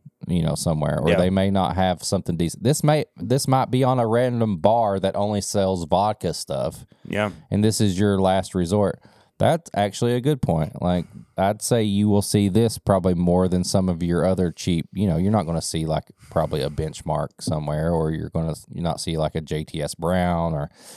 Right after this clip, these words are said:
Speaker 1: just one of those cheaper bourbons. So that, I, I'll spin that around. I think you may see it more often, you
Speaker 2: Yeah.
Speaker 1: know.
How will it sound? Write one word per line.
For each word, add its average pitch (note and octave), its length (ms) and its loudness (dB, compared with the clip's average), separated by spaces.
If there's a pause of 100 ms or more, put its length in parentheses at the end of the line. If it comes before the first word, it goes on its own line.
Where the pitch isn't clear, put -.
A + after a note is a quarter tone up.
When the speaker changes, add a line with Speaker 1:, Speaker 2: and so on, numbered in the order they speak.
(240)
Speaker 1:
just A#2 180 0
one C3 180 0
of B2 80 2
those A2+ 400 0 (540)
cheaper A#2+ 320 0
bourbons. D2 400 -2
So G#2 260 0 (320)
that, F3 200 0 (100)
I, E3 240 2
I'll F3 240 0
spin D#3 300 0
that C3+ 140 2
around. A2 360 2
I G#2+ 80 0
think A2 240 -2 (320)
you A2 360 -2
may G#2 300 2
see G2 320 2
it F2+ 160 2 (400)
more E2+ 320 2
often, A#1+ 460 -4 (400)
you F#3 100 4
Speaker 2:
Yeah. G3+ 140 4
Speaker 1:
know. - 160 -10